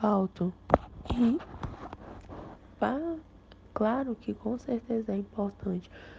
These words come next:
mas o Brasil tem outros recursos que ele deve suprir, como a fome, o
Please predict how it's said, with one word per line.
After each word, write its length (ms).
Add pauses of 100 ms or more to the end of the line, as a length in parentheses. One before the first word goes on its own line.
(300)
mas 380
o 40
Brasil 680
tem 260
outros 340
recursos 640
que 140
ele 200
deve 240
suprir, 720 (840)
como 260
a 80 (180)
fome, 300
o 40